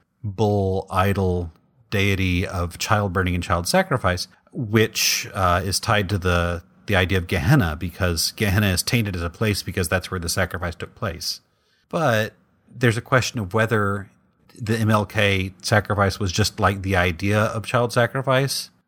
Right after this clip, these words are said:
or even maybe just have been cult prostitution. We don't really know. Uh, and maybe Molech only exists as a, as a deity type character in the Bible, in the Old Testament, because one of the odd things about him is he has no relationship with the rest of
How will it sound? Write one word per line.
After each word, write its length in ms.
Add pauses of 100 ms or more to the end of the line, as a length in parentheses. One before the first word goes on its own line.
(140)
or 200
even 260
maybe 220
just 200
have 80
been 160
cult 240
prostitution. 680
We 80
don't 160
really 200
know. 400 (480)
Uh, 260
and 160
maybe 520 (640)
Molech 520
only 240
exists 380
as 240
a, 160 (240)
as 200
a 100 (600)
deity 380
type 360
character 480
in 220
the 80
Bible, 360
in 80
the 80
Old 160
Testament, 520 (340)
because 460 (380)
one 220
of 60
the 80
odd 220
things 180
about 180
him 60
is 80
he 60
has 140
no 100
relationship 560
with 60
the 60
rest 220
of 60